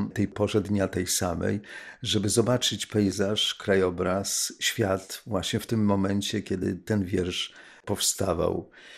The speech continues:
Więc to jest bardzo droga dla mnie ścieżka, która prowadzi do tej tradycji haiku.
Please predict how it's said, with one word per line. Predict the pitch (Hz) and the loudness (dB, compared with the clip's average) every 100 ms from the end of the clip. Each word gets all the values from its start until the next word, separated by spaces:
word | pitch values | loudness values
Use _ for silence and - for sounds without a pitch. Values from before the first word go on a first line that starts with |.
| - - 139 | -20 -8 -2
Więc | 107 117 - | 4 4 6
to | |
jest | 120 - | 2 4
bardzo | 113 107 110 | 2 4 2
droga | 104 110 101 95 90 92 123 | 4 4 4 2 2 -2 -6
dla | 120 104 98 | 0 4 6
mnie | 101 101 | 6 4
ścieżka, | 104 - 113 - - 98 92 92 - - | 2 2 2 2 0 -2 -2 -4 -8 -14
która | - 98 92 92 90 - | -8 -2 2 2 0 -2
prowadzi | 101 101 95 90 | 0 4 4 2
do | 92 | -2
tej | 90 92 | -2 -2
tradycji | - 90 87 87 - 95 90 - | 0 -2 0 -2 -2 0 -4 -4
haiku. | - 92 98 95 - 90 82 | -2 0 0 -2 -6 -10 -10